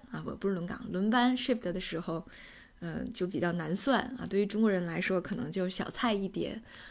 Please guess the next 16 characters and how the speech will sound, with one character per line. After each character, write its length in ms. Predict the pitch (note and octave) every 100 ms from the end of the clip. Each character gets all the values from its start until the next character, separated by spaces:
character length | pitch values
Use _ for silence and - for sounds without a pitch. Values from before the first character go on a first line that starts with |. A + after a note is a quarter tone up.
| -
所 120 | - G3
以 40 |
如 120 | G#3+
果 120 | A#3+
你 80 | A#3
有 120 | G#3+
发 220 | F3+ G#3+ A3
工 180 | A3+
资 140 | A3+ A3+
叫 100 | A3
payroll， 560 | - C4+ C4+ C4 - - - - - - -
呃， 280 | E3+ F3+ -
这 160 | C#4 G#3+
个 100 | F#3
执 220 | - D#3+
照， 320 | G#3 -